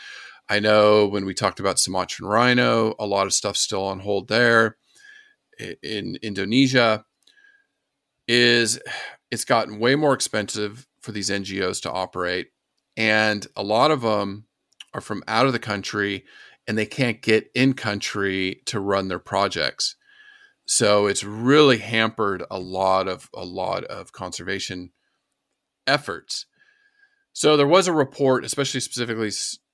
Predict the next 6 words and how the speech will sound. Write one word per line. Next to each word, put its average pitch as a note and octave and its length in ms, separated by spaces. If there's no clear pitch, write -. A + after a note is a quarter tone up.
focused A2 460
in G#2 100
on F#2 540
Madagascar G2+ 1080
and G2 200
conservation. F#2+ 1040